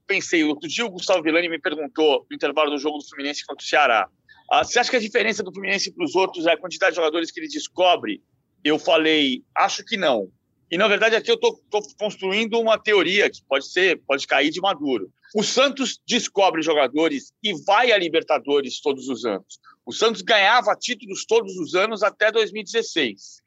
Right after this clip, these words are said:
Ele não ganha nenhum troféu desde dois mil e dezesseis. O Fluminense não ganha título nenhum desde dois mil e doze,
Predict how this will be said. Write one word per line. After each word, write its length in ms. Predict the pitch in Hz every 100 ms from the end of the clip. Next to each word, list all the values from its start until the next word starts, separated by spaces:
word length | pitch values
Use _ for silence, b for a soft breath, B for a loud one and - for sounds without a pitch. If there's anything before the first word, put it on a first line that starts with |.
| _
Ele 180 | 135 156
não 180 | 170 196
ganha 280 | 165 214 208
nenhum 280 | 190 214
troféu 460 | 240 233 175 185 196
desde 260 | 165 190 185
dois 160 | 208
mil 120 | 185
e 20 | 190
dezesseis. 540 | 214 214 165 123 95 B B
O 100 | -
Fluminense 480 | 160 214 208 247 226
não 100 | 247
ganha 240 | 190 220 208
título 360 | - 226 214
nenhum 440 | 208 190 214 285 302 _ _ -
desde 260 | 254 226
dois 220 | 214 214
mil 140 | 190 254
e 40 |
doze, 520 | 196 214 202 156 -